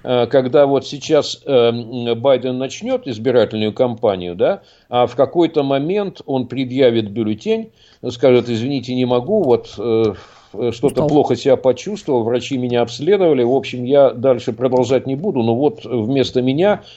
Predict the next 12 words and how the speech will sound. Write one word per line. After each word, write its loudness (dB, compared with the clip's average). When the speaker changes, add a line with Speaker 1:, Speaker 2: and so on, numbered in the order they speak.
Speaker 1:
м, 2
вот 2
такой-то -2
человек -2
пойдёт». 0
Э, 6
это 2
мои 0
предположения. -2
Во -4
всяком 0
случае, -6